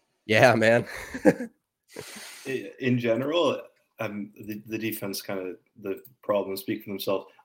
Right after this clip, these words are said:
Speaker 2: I'm less in on five out as I used to be. I'm kinda more in on, like, four out, one in. I, I'm fine with a big, like, I don't think you need shooting at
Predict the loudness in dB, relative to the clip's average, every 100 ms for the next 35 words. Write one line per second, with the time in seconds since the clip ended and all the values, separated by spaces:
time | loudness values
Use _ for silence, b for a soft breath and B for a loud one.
0 | 0 4 4 4 4 4 0 0 0 0
1 | -2 2 2 4 2 2 0 -10 _ -6
2 | -4 -2 -2 -2 -6 -10 -10 -10 -8 -4
3 | -2 -2 0 2 4 4 4 2 0 -4
4 | -8 -8 0 2 2 2 0 -2 -2 -6
5 | -6 -6 0 0 2 0 4 2 4 0
6 | 2 0 0 -2 0 2 2 0 -2 -4
7 | -4 -2 -2 -2 -4